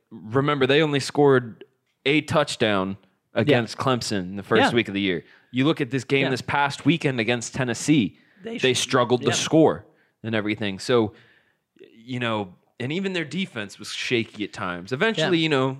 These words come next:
Speaker 1: the athletes there took care of
Speaker 2: Right.
Speaker 1: it and everything, and they started to run away with it. But with Ohio State,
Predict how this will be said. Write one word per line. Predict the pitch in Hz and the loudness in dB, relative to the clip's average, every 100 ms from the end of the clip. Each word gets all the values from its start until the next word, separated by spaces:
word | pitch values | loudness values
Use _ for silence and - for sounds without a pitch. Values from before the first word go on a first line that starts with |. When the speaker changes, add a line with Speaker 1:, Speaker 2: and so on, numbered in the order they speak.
| - | -4
Speaker 1:
the | 104 | 0
athletes | 147 151 143 131 - | 0 0 -4 -6 -2
there | 131 113 | -2 -2
took | 135 - | -4 -6
care | - 147 | 0 4
of | 131 | 4
Speaker 2:
Right. | 104 | 2
Speaker 1:
it | 101 | -4
and | 110 | -6
everything, | 107 104 95 107 104 | -6 -6 -4 -4 -4
and | 104 | -4
they | 101 98 | -6 -8
started | - 117 104 98 | 0 2 2 0
to | 107 | -2
run | 113 | 0
away | 104 143 | 2 0
with | 127 101 95 | 0 -4 -10
it. | - _ _ _ - | -12 _ _ _ -4
But | 123 107 120 | -2 -2 -6
with | 113 | -6
Ohio | 123 127 220 151 | -4 -2 0 0
State, | - - 202 143 - | -4 0 2 2 0